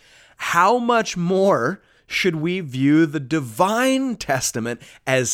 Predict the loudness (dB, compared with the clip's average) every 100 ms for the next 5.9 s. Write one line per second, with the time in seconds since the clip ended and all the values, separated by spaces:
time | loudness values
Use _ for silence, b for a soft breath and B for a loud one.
0 | -6 -2 -2 -2 -4 -2 0 0 -2 -6
1 | -8 -8 -6 -4 -4 -8 -12 -12 -4 -2
2 | 4 2 2 B B -8 -8 -6 -6 -2
3 | -4 -2 -6 -4 -6 -6 -8 -8 -6 -8
4 | -12 _ _ B B B B B 0 0
5 | 4 0 2 -2 0 0 -2 -4 -8